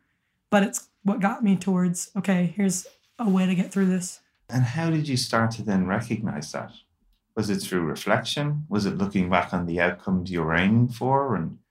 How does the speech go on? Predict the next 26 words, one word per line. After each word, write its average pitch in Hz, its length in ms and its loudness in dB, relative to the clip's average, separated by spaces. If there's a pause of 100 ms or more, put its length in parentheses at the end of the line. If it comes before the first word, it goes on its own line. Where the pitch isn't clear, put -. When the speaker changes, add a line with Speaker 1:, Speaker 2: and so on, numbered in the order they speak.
(420)
Speaker 2:
measuring 92 440 2
your 87 80 -2
results 87 560 0
to 139 80 -4
those? 143 520 -2
Like, 196 180 -2
wh-, 113 180 -12
what 143 240 2
were 147 100 -2
the 131 220 2
moments 110 400 4
that 95 140 -2
sort 95 180 4
of 92 80 4
helped 92 340 0
you 90 140 2
also 87 480 0 (440)
recognize 107 720 4
that - 160 0 (140)
you're 110 120 0
gonna 143 160 0
be 110 80 6
doing 98 220 6
some 113 240 6
things 85 260 2
great, 98 500 2